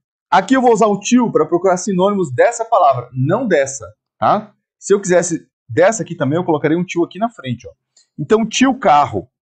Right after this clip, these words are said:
tio carro, pode ser o carro do tio, né? <laughs> Tio carro. Acabei de falar, Luiz Felipe, não tem diferença. Pode colocar o or maiúsculo, minúsculo. Aliás, os operadores,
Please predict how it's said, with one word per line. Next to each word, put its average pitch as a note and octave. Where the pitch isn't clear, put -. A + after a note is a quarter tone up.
tio A#3+
carro, G3
pode -
ser C3+
o B2+
carro A#2+
do D3+
tio, F3+
né? F3
<laughs> -
Tio A3
carro. A2
Acabei C#3+
de F3+
falar, F3
Luiz D#3
Felipe, D#3+
não F3
tem F3+
diferença. D3
Pode D3
colocar C#3+
o C3+
or B2+
maiúsculo, C3
minúsculo. C3
Aliás, D#3
os A2
operadores, D#3